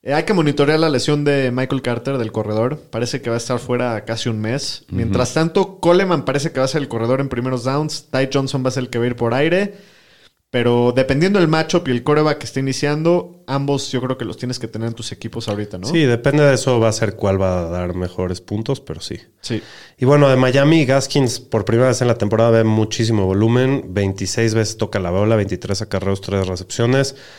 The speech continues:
Speaker 3: Sigo pensando que lo debes de iniciar en matchups fáciles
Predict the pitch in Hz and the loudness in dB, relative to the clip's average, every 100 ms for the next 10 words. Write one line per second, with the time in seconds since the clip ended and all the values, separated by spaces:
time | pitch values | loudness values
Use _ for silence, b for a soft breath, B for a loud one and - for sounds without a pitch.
0 | B B - 151 170 180 127 117 117 139 | B B -6 2 4 4 2 2 2 2
1 | 143 147 151 147 113 101 104 110 123 110 | 4 6 4 2 0 2 2 4 2 2
2 | 101 117 117 117 113 113 - - - 120 | 0 2 2 2 0 -2 -8 -12 -2 -2
3 | 123 - 139 139 151 147 | 0 -2 2 2 2 0